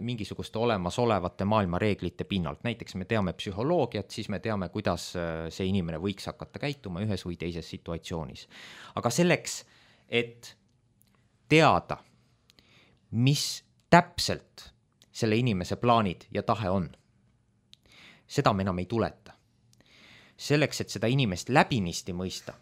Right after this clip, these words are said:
peab olema ka mõistmine tahte pinnalt.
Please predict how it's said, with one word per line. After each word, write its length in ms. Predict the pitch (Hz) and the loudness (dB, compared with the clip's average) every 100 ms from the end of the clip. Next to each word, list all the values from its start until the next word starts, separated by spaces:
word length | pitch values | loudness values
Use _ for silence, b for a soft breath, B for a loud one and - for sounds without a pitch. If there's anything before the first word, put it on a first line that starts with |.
| _ | _
peab 180 | 110 123 | 0 4
olema 420 | 143 117 95 92 | 4 4 0 -2
ka 220 | 92 85 - | -4 -6 -6
mõistmine 800 | 107 131 147 - 92 87 82 - | -2 0 0 -4 -6 -6 -8 -2
tahte 400 | 135 - - 82 | -2 -2 -10 -12
pinnalt. 680 | - 82 71 - _ - - | -10 -10 -10 -16 _ -20 -20